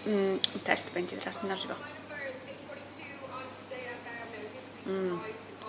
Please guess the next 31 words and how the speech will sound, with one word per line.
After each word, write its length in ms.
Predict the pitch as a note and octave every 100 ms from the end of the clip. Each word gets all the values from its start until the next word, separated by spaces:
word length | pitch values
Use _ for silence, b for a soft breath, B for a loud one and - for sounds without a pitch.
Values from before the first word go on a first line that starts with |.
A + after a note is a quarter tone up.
| - A4+ A4 A4 A4 A4 G#4+ - - A4 G#4+ - - - -
Mm. 560 | G#3 G3 F3+ - - A#4+ - - B4 B4 A#4+ -
Jakie 200 | - -
dobre. 360 | - - - - - - C4+ - - - - - -
Warto 260 | G3 G3 G#3
było 180 | -
czekać 260 | F#3+ F#3 F3+
cały 220 | - F#3
dzień 200 | F#3 F#3 F#3 B B B -
i, 420 | F3 F3+ F3 F3 F3+ -
e, 320 | F3+ F#3 -
całą 220 | G#3 G3
noc 360 | G3 G3+ B3 -
na 120 | -
takie 320 | A3 - C#4
pyszne 360 | C#4+ B3+ - G3
śniadanko. 460 | G#3 F3+ F3 - - - F3 B B B - -
Mm, 200 | G3+ F#3+
także 280 | G#3 G#3 G#3
to 120 | G3+
jem 240 | G3 B3+
i 100 | A3
zobaczymy, 420 | A3 A3 A3 B3
na 120 | A#3 G#3+
jak 160 | G3+
długo 260 | G#3 G3+ G#3+
to 120 | G3+
mnie 180 | G#3 G#3
nasyci. 400 | G#3 G#3 G3+ F#3+
To 100 | G#3+
jest 120 | G#3+
około 360 | G#3+ G3+ G3+